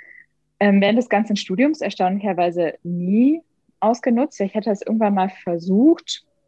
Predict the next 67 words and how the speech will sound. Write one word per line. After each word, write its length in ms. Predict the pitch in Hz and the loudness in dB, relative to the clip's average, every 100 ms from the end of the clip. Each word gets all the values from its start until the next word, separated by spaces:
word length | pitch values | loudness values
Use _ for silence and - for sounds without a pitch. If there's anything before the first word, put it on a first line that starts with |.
| _ | _
dann 180 | 185 180 | -4 -2
hat 100 | 196 | 0
es 140 | 214 180 | 0 0
aber 180 | 180 | 2
irgendwie 200 | 170 202 | 2 2
nicht 180 | 202 196 | 2 2
so 80 | 196 | 0
richtig 360 | 190 220 208 - | 0 -2 -8 -8
geklappt, 680 | - - 196 240 - - - | -12 -6 -2 -2 -4 -12 -2
ähm, 200 | 185 180 | 0 2
und 160 | 175 180 | 0 -4
ich 60 | |
habe 100 | 202 | -2
dann 120 | 190 | -2
trotzdem 300 | 185 220 262 | -2 -2 2
meine 200 | 269 240 | 4 4
Tage 280 | 233 233 233 | 2 2 2
bekommen. 360 | 226 - 226 233 | -2 0 2 2
Das 120 | 190 | 0
hat 120 | 175 | -8
mich 100 | 190 | -8
dann 120 | 175 | -6
übelst 280 | 165 190 - | -2 -2 0
angenervt, 560 | 165 214 247 233 247 - | -2 2 2 2 2 0
weil 140 | 175 | -2
dann 140 | 170 175 | -2 -4
irgendwie 220 | 185 - | -4 -2
alles 180 | 180 - | -2 -2
durcheinander 500 | 175 175 175 226 226 | -6 -4 -2 0 2
war 220 | 214 208 | 2 2
und 80 | 180 | -2
dann 100 | 170 | -8
habe 120 | 185 | -8
ich's 100 | - | -8
auch 100 | 175 | -2
sehr 180 | 185 220 | 0 2
lange 240 | 233 185 | 0 -4
nicht 200 | 175 - | -10 -10
mehr 100 | 165 | -12
gemacht. 340 | 151 170 254 _ | -10 -10 -10 _
Aber 280 | - 185 190 | 0 2 4
dann 400 | 180 190 214 208 - _ _ 214 | 4 2 2 -2 -8 _ _ -4
habe 160 | 208 | -2
ich 100 | 208 | 0
so, 80 | 214 | 0
als 240 | 185 - | 0 -2
ich 80 | - | -2
da 140 | 185 185 | -2 0
angefangen 420 | 214 226 214 220 | 2 0 0 0
habe 120 | 214 | -2
zu 180 | - - | -4 -2
arbeiten, 380 | 214 233 240 226 | 0 0 0 -2
fand 160 | 226 | -2
ich 80 | 226 | -2
das 140 | 190 | -4
ehrlich 180 | - 208 | -4 -6
gesagt 280 | - 202 196 | -4 -4 -4
auch 120 | 196 | -6
ganz 220 | - 175 - | -8 -8 -6
praktisch, 720 | - - - 147 254 - - | -6 -6 -4 0 0 -2 -6
die 100 | - | -2
dann 160 | 170 165 | -2 -2
immer 200 | 180 175 | -2 -2
mal 180 | 175 170 | -2 -2
wieder 180 | 170 | -4
durchzunehmen, 800 | 170 180 - 190 185 190 202 208 | -2 -2 -2 -2 0 2 2 2
weil 320 | 175 170 175 | 2 2 0